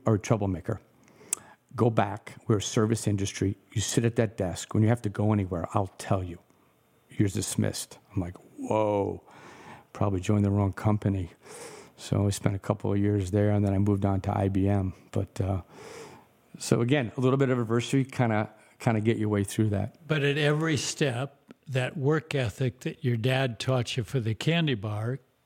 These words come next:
Speaker 2: continues to exist.
Speaker 1: Uh, you're right. I, I got two other great stories about my dad. So as a federal agent, he was, um, intense would be a word I would use.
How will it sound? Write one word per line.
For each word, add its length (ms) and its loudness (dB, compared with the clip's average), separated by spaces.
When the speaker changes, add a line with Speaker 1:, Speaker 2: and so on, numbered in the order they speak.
Speaker 2:
continues 720 0
to 140 0
exist. 600 -2
Speaker 1:
Uh, 140 4
you're 180 4
right. 400 4
I, 160 2
I 80 4
got 200 -2
two 220 2
other 200 2
great 260 -2
stories 280 0
about 140 0
my 140 -2
dad. 400 0
So 260 4
as 140 2
a 40 0
federal 520 0
agent, 440 0
he 300 2
was, 720 4
um, 720 4
intense 800 0
would 200 2
be 120 2
a 60 4
word 320 4
I 80 4
would 260 -4
use. 380 -4